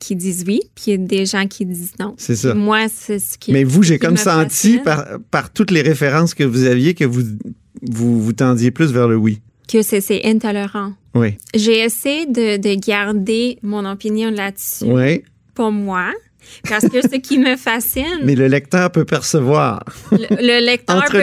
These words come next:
Speaker 2: les lignes.
Speaker 1: non, le lecteur peut deviner. Mais ce qui me fascine et ce que je voulais aborder dans le livre,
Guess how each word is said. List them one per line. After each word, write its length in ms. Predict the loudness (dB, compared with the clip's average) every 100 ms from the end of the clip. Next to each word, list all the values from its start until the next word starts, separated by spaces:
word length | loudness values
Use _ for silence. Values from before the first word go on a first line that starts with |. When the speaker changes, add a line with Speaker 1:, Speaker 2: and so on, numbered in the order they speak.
| 2
Speaker 2:
les 100 | 2
lignes. 220 | 4 4
Speaker 1:
non, 120 | 2
le 120 | 2 0
lecteur 340 | 0 0 -2
peut 180 | 0 0
deviner. 840 | 2 2 0 2 2 2 0 -4 -10 _ _
Mais 180 | -4 -4
ce 140 | -4 -8
qui 180 | -4
me 180 | -2 -4
fascine 560 | -4 -4 -4 -6 -4 -2
et 80 | -4
ce 140 | -6
que 160 | -6 -6
je 180 | -6
voulais 340 | -4 -2 0 0
aborder 480 | -2 -4 -6 -4 -4
dans 200 | -4 -4
le 80 | -4
livre, 540 | -4 -4 -4 -6 -8